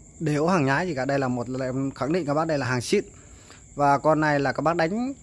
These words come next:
con A K năm trăm này thì các bác đánh cho em được hai đôi, hai đôi bát ba mươi nhá, bao cho các bác nhá.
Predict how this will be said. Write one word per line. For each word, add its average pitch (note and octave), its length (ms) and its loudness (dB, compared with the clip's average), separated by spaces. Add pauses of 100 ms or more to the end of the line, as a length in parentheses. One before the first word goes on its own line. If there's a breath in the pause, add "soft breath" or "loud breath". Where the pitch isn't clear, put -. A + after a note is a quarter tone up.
con D3 140 0
A D3 80 4
K C#3+ 180 2
năm C#3+ 140 -2
trăm C#3+ 200 0
này C3+ 140 -2
thì B2 100 -6
các B2 60 -8
bác C#3 160 -6
đánh D3 180 -6
cho F3 60 -6
em C3 160 -4
được A#2+ 140 -8 (460 loud breath)
hai D#3 380 4
đôi, C#3+ 240 2 (920)
hai C#3+ 260 2
đôi C3 140 -4
bát C#3+ 120 -2
ba D3 140 -4
mươi B2 160 -4 (300)
nhá, E3 200 2
bao C3+ 240 2
cho D3 60 0
các D3 80 -2
bác F3 120 6
nhá. G3+ 220 2